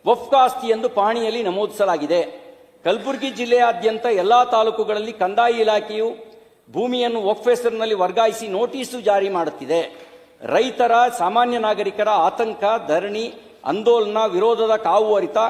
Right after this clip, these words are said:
ಮಾನ್ಯ ಮುಖ್ಯಮಂತ್ರಿಗಳು ಪಹಣಿಯಲ್ಲಿಯ ಸದರಿ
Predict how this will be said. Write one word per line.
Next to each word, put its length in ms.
ಮಾನ್ಯ 260
ಮುಖ್ಯಮಂತ್ರಿಗಳು 760
ಪಹಣಿಯಲ್ಲಿಯ 720
ಸದರಿ 580